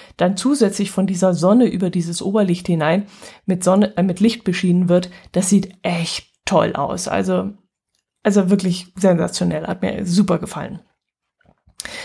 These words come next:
Das Angebot ist dann auch sehr vielfältig.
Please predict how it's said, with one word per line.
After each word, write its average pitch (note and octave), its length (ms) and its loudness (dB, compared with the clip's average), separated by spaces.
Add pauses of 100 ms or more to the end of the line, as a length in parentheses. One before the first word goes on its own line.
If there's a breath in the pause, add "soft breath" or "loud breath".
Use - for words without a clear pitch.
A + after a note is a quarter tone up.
(120 loud breath)
Das G3 160 0
Angebot A#3+ 420 2
ist B3 140 -2
dann G3 100 4
auch F3 80 -2
sehr F3 180 0
vielfältig. B3 920 0